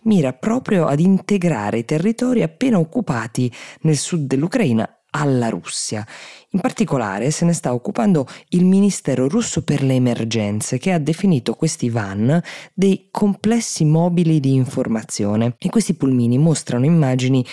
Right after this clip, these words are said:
della televisione di Stato russa, ovviamente con i suoi notiziari, con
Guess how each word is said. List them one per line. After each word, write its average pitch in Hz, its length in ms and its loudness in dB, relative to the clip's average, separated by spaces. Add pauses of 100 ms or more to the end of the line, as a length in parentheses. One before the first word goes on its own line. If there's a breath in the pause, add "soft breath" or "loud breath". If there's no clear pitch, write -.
(220 loud breath)
della 147 200 2
televisione 127 480 2
di 123 80 2
Stato 117 340 -4
russa, 110 340 -6
ovviamente 117 520 -2
con 117 120 -2
i 110 60 -2
suoi 113 260 -4
notiziari, 117 800 0
con 113 300 0